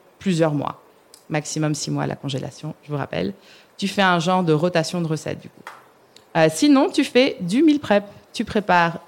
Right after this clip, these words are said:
deux, trois féculents, tu prépares des légumes de man-,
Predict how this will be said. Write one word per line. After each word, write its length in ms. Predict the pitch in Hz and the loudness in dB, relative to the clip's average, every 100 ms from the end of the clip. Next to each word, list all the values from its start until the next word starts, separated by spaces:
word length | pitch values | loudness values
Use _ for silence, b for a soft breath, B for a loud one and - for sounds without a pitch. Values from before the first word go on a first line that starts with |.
| - | -6
deux, 140 | 165 | -4
trois 160 | 233 240 | -2 -2
féculents, 560 | 240 - 180 165 233 254 | -4 -4 -4 -2 -4 -10
tu 100 | - | -12
prépares 500 | 185 180 175 165 160 - | -4 -2 2 2 2 -6
des 200 | 156 185 | -2 0
légumes 360 | 220 208 196 196 | 2 2 2 2
de 80 | 185 | 2
man-, 260 | 165 165 | 0 -2